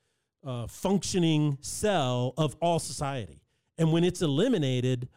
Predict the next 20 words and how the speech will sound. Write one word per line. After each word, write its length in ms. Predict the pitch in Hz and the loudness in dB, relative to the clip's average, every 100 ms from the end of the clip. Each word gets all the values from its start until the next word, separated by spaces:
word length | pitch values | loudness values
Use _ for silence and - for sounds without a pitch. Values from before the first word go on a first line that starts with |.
| _ | _
all 140 | 147 165 | -2 -2
society 420 | - - 147 127 | -2 -2 0 0
breaks 300 | 120 110 - | -2 -6 -8
down. 380 | 131 123 82 87 _ _ - | -8 -8 -10 -16 _ _ -4
And 440 | 180 175 160 156 - - | 0 2 2 0 -6 -4
kids 380 | - 185 185 165 | 0 2 0 -2
grow 260 | 165 151 139 | 2 2 2
up 360 | 170 180 - - | -2 -4 -6 -6
not 260 | 139 143 143 | -2 0 0
as 140 | 123 | -4
intelligent, 760 | 123 208 233 202 180 190 185 - | -4 -2 0 0 0 0 -2 -2
not 220 | 139 131 | -4 -2
as 280 | 127 120 - | -4 -6 -2
innovative, 640 | 208 190 202 196 196 190 151 | 0 2 2 4 4 2 0
not 180 | 123 | -2
as 120 | 123 - | -4 -4
courageous, 680 | 135 143 202 175 190 180 | -2 0 2 2 0 -2
not 160 | 135 113 | -4 -6
as 80 | 101 | -8
confident. 720 | - 190 202 196 185 185 | -4 -2 -2 0 0 0